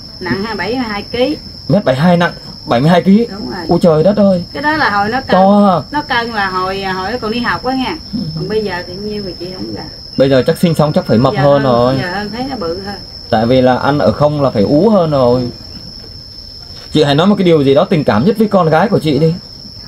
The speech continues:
Speaker 2: Nói cho con chị về.
Speaker 1: Giờ là bây giờ con ở đâu á hả, con về gặp mẹ đi, chứ giờ mẹ nhớ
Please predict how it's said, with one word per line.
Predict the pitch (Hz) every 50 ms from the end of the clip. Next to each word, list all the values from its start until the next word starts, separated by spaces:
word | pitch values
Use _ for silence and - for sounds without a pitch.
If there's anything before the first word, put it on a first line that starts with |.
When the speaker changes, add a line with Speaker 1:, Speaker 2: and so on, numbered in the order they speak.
| - - - - - -
Speaker 2:
Nói | - 147 160 190
cho | - 180
con | - 151 147
chị | 139 147 113
về. | 117 117 107 - - - -
Speaker 1:
Giờ | 240 240 247 226 214 202 202
là | 202 202 202 196 196 392 392 - 392 381 381 381 392 392 392 392 - - - - - - - - - - - - - - - - - - - - - - - - - - - - - - - - - - - - - - - -
bây | 240 226
giờ | 226 220 214 214 208 247
con | 247 226 226
ở | 233 254 269
đâu | 254 247 240 240 240
á | 262 277
hả, | 262 240 240 254
con | 247 254 233 233 220
về | 208 196 196 190 196 202
gặp | 214 220 214 196 - -
mẹ | 190 180 180 190 214 233
đi, | 233 240
chứ | 247 269
giờ | 254 240 202 208
mẹ | 208 208 202 220
nhớ | 240 254 262 269 302